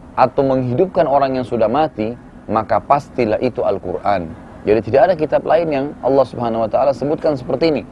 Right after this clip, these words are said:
Walaupun kitab-kitab yang lain yang turun dari Allah seperti Taurat dan Injil, belum diter-, belum terdapat di dalamnya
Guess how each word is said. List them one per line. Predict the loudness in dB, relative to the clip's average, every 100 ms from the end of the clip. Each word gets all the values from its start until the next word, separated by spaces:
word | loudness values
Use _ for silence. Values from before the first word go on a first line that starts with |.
| -20 -20 0
Walaupun | 8 8 8 4 0
kitab-kitab | 0 0 0 2 0 0
yang | 0
lain | 2 0 0
yang | -2
turun | 0 0 0
dari | 0
Allah | 0 0 -4
seperti | -4 -4 -2
Taurat | 2 2 4 2
dan | 2 -2
Injil, | -2 0 0 0 -6 -16 -10 0
belum | 4 4
diter-, | 2 0 0
belum | 2 2 2
terdapat | 2 2 2 0
di |
dalamnya | 0 -2